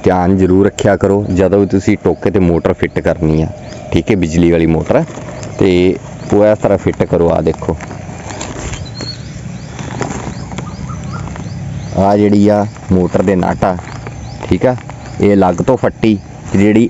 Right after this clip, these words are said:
ਆਹ ਵਾਲੀ ਇਹ ਐਂਗਲ ਆ, ਐਂਗਲ ਨਾਲ ਅਲੱਗ ਤੋਂ ਫੱਟੀ ਲਗਾਓ।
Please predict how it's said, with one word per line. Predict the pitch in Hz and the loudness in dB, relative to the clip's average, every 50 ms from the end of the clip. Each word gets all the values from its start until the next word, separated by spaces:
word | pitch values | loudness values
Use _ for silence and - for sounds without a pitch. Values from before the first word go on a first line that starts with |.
| - - - | -2 -2 0
ਆਹ | 85 104 107 123 | 2 2 4 4
ਵਾਲੀ | 131 139 139 135 120 | 4 4 4 6 6
ਇਹ | 104 98 87 80 87 - - - - - - - - | 6 4 4 2 -2 -8 -14 -16 -16 -14 -8 -2 2
ਐਂਗਲ | 101 101 101 101 110 113 | 2 4 6 6 6 4
ਆ, | 107 90 85 82 - - - - - - - - | 4 2 0 -4 -10 -16 -18 -16 -16 -14 -6 -2
ਐਂਗਲ | - 107 104 110 107 113 117 120 | 0 2 4 4 4 6 6 6
ਨਾਲ | 120 120 113 104 | 6 4 4 4
ਅਲੱਗ | 101 101 95 98 92 95 | 4 4 4 4 2 2
ਤੋਂ | - 101 | 2 2
ਫੱਟੀ | 85 - - - - 92 | 2 0 -2 0 2 2
ਲਗਾਓ। | 90 87 78 85 - 85 101 127 | 4 4 4 4 4 4 2 0